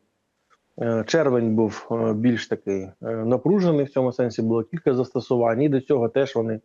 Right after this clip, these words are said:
навесні по одному разу за-, застосовували. Тобто це може свідчити про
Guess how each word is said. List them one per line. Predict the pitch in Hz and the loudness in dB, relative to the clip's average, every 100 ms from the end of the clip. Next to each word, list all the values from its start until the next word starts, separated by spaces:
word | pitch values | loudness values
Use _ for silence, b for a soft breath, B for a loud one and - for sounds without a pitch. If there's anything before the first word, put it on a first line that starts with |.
| _ _ _ _ | _ _ _ _
навесні | 123 127 131 131 156 | 2 4 2 2 0
по | 151 123 | 2 0
одному | 123 127 120 | 2 2 2
разу | 123 117 110 117 | 2 2 0 0
за-, | 113 | 2
застосовували. | 117 143 151 - 123 107 101 95 - - _ _ - | 0 0 -2 0 0 0 -2 -4 -6 -14 _ _ -6
Тобто | 127 - 127 110 101 - | -4 0 0 0 -4 -4
це | 123 | -2
може | 127 127 | 0 0
свідчити | 127 131 123 113 | 0 -2 0 -4
про | - 113 | -2 -2